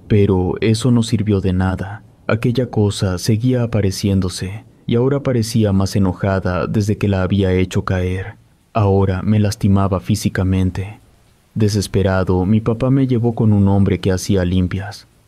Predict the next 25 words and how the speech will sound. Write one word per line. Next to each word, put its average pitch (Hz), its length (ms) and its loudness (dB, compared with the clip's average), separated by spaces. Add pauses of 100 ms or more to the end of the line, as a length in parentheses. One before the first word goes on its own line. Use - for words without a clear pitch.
(280)
Yo 127 160 2
le 139 120 0
conté 127 280 0
todo 123 260 0
lo 117 140 2
que 113 140 0
había 104 300 0
pasado 98 540 0
desde 110 300 -2
que 117 140 -2
había 127 240 0
entrado 113 420 0
a 98 60 0
la 92 160 -2
casa, 95 500 -4 (320)
lo 110 160 0
que 113 100 0
encontré 95 680 0
y 113 120 2
lo 101 140 2
que 101 120 0
hice 95 340 0
con 98 180 0
ese 95 200 -2
paquete. 92 640 -4